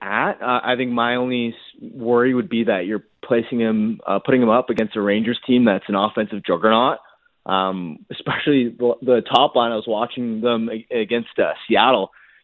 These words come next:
You had, uh, Zibanejad, Tarasenko, and Panarin together. I mean, welcome to the N H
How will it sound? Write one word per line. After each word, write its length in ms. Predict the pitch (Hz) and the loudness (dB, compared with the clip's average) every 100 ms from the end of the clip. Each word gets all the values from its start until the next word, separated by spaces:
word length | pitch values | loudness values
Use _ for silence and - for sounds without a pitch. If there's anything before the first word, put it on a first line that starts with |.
| - | -6
You 80 | 127 | 2
had, 240 | 123 117 | 2 2
uh, 240 | 113 104 104 | 0 -2 -4
Zibanejad, 800 | 113 113 117 110 113 104 104 98 - | -2 0 0 0 -2 0 -2 -4 -2
Tarasenko, 460 | 123 110 127 107 107 | 0 0 -2 -2 -4
and 80 | 98 | -4
Panarin 400 | 107 127 135 113 | 0 2 2 -2
together. 260 | 98 95 | -10 -10
I 60 | 92 | -10
mean, 240 | 98 101 - _ _ _ - - | -10 -10 -12 _ _ _ -20 -8
welcome 420 | 110 135 135 143 | 4 4 4 -4
to 120 | 139 | -6
the 120 | 127 | -2
N 100 | 123 | -2
H 160 | 120 | -4